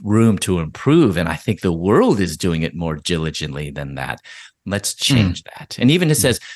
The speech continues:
Speaker 1: "Do it with your sons and your sons' sons,"
Speaker 2: Yeah.
Speaker 1: right there in Deuteronomy six.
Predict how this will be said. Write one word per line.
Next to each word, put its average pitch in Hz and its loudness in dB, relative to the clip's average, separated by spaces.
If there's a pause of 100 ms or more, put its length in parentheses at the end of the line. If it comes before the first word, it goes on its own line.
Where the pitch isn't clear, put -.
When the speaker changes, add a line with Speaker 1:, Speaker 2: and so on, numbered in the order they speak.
Speaker 1:
"Do 113 2
it 104 -2
with 98 -4
your 82 -2
sons 127 2 (120)
and 147 -2
your 120 -2
sons' 95 -2
sons," 85 -4
Speaker 2:
Yeah. 92 -2
Speaker 1:
right 87 -2
there 113 0
in 107 0
Deuteronomy 90 -2
six. - -10